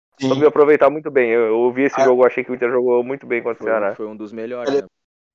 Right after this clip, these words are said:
Speaker 2: É.
Speaker 1: foi, foi um dos melhores. Depois contra o
Speaker 2: Ele
Speaker 1: Goiás,
Speaker 2: ainda levou
Speaker 1: teve
Speaker 2: uma
Speaker 1: o
Speaker 2: pressãozinha ainda, mas, mas soube lidar muito bem com a pressão.
Speaker 1: Depois teve o Inter e Fortaleza, quatro a dois, aquele que o, o Inter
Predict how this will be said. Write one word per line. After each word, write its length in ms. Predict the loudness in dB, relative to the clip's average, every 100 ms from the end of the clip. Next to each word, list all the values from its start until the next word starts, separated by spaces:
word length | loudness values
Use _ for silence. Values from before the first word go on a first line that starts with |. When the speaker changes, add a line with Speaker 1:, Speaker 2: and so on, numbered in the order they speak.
| _
Speaker 2:
É. 180 | 2 4
Speaker 1:
foi, 160 | 4 0
foi 80 | -4
um 20 |
dos 100 | -6
melhores. 280 | -8 -8 -10 _ -16
Depois 260 | -8 -6
contra 200 | -6 0
o 40 | 4
Speaker 2:
Ele 60 |
Speaker 1:
Goiás, 120 | 6
Speaker 2:
ainda 140 | 6 6
levou 200 | 8 6
Speaker 1:
teve 100 | 4
Speaker 2:
uma 80 | 2
Speaker 1:
o 20 |
Speaker 2:
pressãozinha 640 | 2 2 2 2 0 0 2
ainda, 280 | 2 2 0
mas, 180 | -4 -4 -4
mas 260 | 2 2 4
soube 280 | 2 2 0
lidar 320 | 0 2 2
muito 200 | 0 -6
bem 160 | -6
com 80 | -6
a 20 |
pressão. 340 | -12 -16 -16 -18 _ _ _ _
Speaker 1:
Depois 160 | -10 -2
teve 180 | -2 -2
o 80 |
Inter 200 | -6 -6
e 20 | -4
Fortaleza, 640 | -6 -4 -4 -2 -4 -4
quatro 240 | -6 -4
a 20 | -4
dois, 260 | -4 -6
aquele 280 | -8 -8 -8
que 100 | -6
o, 60 | -6
o 260 | -8 -6 -4
Inter 360 | 2 0 0